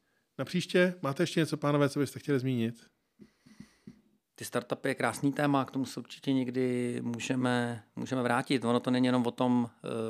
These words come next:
Speaker 2: o tom prostředí, který tady je, ale někdy je to i o těch konkrétních startupech a jakým způsobem vlastně,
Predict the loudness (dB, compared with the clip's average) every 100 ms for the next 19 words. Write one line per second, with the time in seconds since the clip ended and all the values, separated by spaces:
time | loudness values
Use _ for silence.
0 | -6 -6 -6 -4 -4 0 0 0 -4 -2
1 | -2 2 2 0 -2 -2 2 2 2 0
2 | 0 -2 -4 -6 _ -20 _ -6 -4 -4
3 | -4 -2 -2 -2 -2 -2 -4 -4 -6 -4
4 | -6 -6 -8 -4 -2 -2 -4 -2 0 0